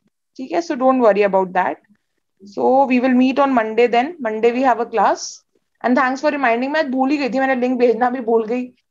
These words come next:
और सूरज ने सुबह मुझे remind कराया। Thank you सूरज। मुझे रात को याद आया था but it was very late, so I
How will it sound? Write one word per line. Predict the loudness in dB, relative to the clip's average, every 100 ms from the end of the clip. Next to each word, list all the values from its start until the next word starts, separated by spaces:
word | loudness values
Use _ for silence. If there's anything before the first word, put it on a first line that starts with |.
| _ -6
और | -6
सूरज | -2 2 2
ने | 2
सुबह | 0 0
मुझे | 0
remind | -2 0 0 0
कराया। | 2 2
Thank | 0 -4 -6
you | -8
सूरज। | -4 -2 -4 -8 -18 _ -20 -20 _ _ -6
मुझे | -2
रात | 2 2 2 -2
को |
याद | 0 2 2
आया | 2 2 2
था | 0
but | -2
it | -6
was | -2 0
very | 0 0
late, | 0 -2 -6 _ _ -4
so |
I | -2